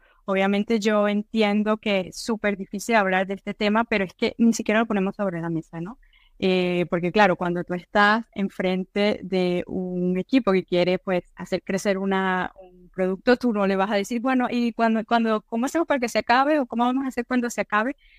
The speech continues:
Pero si hay esa reflexión, si podemos decir, "Ah, ok, a lo mejor es verdad que este producto puede tener un final de vida o le podemos dar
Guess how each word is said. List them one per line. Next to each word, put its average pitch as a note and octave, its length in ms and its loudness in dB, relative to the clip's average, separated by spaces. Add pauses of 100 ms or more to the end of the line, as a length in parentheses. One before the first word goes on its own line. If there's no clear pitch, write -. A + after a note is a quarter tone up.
(140)
Pero A#3 240 2
si A#3+ 240 0
hay B3 320 4
esa D4 220 0
reflexión, C#4+ 640 0
si A#3+ 140 -2
podemos A3+ 280 -2
decir, - 200 -10
"Ah, C#4 120 4
ok, D4+ 140 -2 (100)
a A3+ 60 4
lo G#3+ 80 2
mejor G3+ 260 0
es G#3+ 80 -6
verdad B3 280 2
que C4 80 -6
este A#3 140 -8
producto G#3 360 -2
puede G3+ 180 0
tener G#3 240 -4
un - 80 -8
final F#3+ 300 -2
de G3 100 0
vida G#3+ 400 2
o F#3+ 320 -2
le F#3+ 140 -4
podemos F#3 280 -2
dar G#3+ 200 4